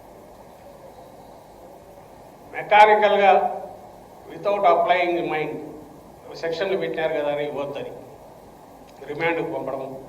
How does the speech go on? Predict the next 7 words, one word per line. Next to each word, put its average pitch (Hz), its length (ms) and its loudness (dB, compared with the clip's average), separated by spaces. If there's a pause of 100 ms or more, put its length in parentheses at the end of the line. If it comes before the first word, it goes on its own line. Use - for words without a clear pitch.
చేయొద్దు, 131 400 -12 (1300)
పూర్తిగా 170 420 -6
లోతుగా 151 320 -4 (100)
చూడండి. 139 420 -8 (380)
ఎందుకు 180 240 -10
ఇవ్వాల్సి 190 300 0
వచ్చిందంటే 170 500 -8